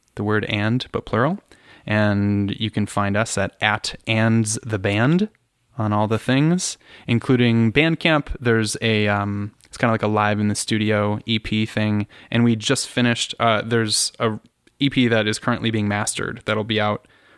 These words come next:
probably fairly soon. Um, and that will, you know, be on all the social media stuff and everything.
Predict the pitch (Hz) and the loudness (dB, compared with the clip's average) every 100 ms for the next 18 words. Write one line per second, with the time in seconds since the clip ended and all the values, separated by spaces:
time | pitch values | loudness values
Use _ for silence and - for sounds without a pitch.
0 | - 185 156 - 117 107 - 110 87 78 | 0 4 4 4 2 2 0 0 -2 -4
1 | - _ _ _ - 107 104 104 104 104 | -10 _ _ _ -8 -4 -2 -2 -2 -6
2 | - _ _ _ - 117 107 104 104 104 | -10 _ _ _ -8 -2 0 0 -2 -2
3 | - - 113 101 107 104 104 - - 104 | -6 -6 -6 -4 -2 -2 -4 -6 -8 -6
4 | 104 - _ _ - _ _ _ _ _ | -6 -8 _ _ -20 _ _ _ _ _
5 | - 110 98 101 98 104 101 104 _ _ | -4 -2 0 0 0 0 -2 -6 _ _
6 | - 139 131 120 117 117 120 113 110 107 | -2 0 2 2 2 2 0 0 0 0
7 | 113 110 107 | 0 0 0